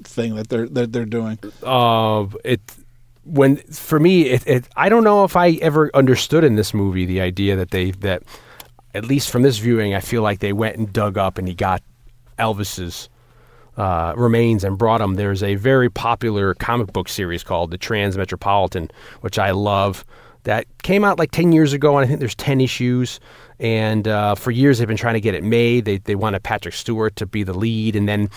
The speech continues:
Speaker 2: they had Patrick Stewart actually open one of the comics saying, "I'd love to do it, but we'd have to find funding." But it takes place in one of these really messed up futures, and it's, if it's, and it has the satire that these RoboCop movies have. So it's like if you crossed,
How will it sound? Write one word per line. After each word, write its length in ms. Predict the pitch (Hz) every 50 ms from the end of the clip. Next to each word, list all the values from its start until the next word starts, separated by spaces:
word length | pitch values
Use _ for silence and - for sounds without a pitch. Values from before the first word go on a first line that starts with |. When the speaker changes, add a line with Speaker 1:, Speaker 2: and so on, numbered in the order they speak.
| - - - - - -
Speaker 2:
they 80 | - 98
had 280 | - 113 110 104 98 -
Patrick 280 | - 110 - - -
Stewart 260 | - - 127 117 113
actually 380 | 101 113 110 - - - 110 104
open 340 | 107 110 107 - 117 107 107
one 120 | 107 110 104
of 60 | 101
the 60 | 98
comics 460 | - - 113 110 107 104 107 101 - -
saying, 240 | 113 107 104 104
"I'd 120 | 101 104 101
love 220 | 151 202 170 143
to 80 | 131 131
do 260 | 123 156 156 156 156
it, 100 | 156 127
but 100 | 127 123
we'd 100 | 123 127
have 120 | 120 113
to 80 | - 107
find 220 | - 113 107 104
funding." 380 | - - 135 135 123 127 131 - - - - - -
But 100 | - 139 135
it 60 | -
takes 220 | - 147 131 -
place 300 | - - 143 139 123 -
in 80 | 123 117
one 100 | 117 110
of 40 | 110
these 140 | 110 101 95
really 280 | 104 120 127 120 117
messed 380 | 107 107 107 110 107 - - -
up 120 | 101 90 _ -
futures, 460 | - 117 107 - - 92 85 87 101
and 80 | 98
it's, 100 | 98 - - -
if 180 | 127 117 -
it's, 160 | - - - - - - - -
and 120 | 127 117 110
it 100 | 104 95
has 300 | - 131 135 131 110 -
the 60 | 107
satire 580 | - - 139 131 139 - - 117 104 95 85 80
that 100 | 87 87
these 140 | 92 90 85
RoboCop 420 | 104 107 98 92 - - 76 60
movies 240 | 82 82 80 85 80
have. 220 | 87 80 80 - - - - - - - - -
So 160 | - - 131
it's 100 | 120 -
like 140 | 135 123 -
if 80 | 104 95
you 60 | 127
crossed, 560 | 117 - - 151 131 127 120 - - - -